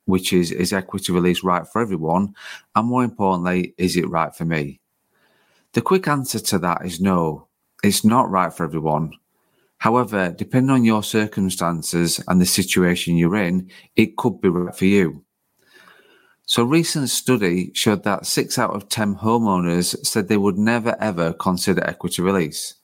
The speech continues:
A question I would ask, though, is that down to a lack of understanding of the product or the products that are out there, or is it just the stories they've heard or read about in the press or in the news? Interestingly,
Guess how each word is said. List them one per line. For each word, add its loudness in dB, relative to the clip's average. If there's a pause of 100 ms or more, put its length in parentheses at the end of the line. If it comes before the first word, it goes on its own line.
(1080)
A -2
question -2
I 2
would 0
ask, -2
though, 2
is 2
that -2 (180)
down 0
to -2
a -
lack 0
of -4
understanding 0 (320)
of 0
the 0
product -2
or 0
the -4
products -4
that -4
are 0
out 0
there, -2 (480)
or 4
is -2
it -6
just -4
the -2
stories 2
they've -2
heard 0
or 2
read -2
about -2 (720)
in 4
the 4
press -4
or -2
in 4
the 4
news? 0 (1120)
Interestingly, 0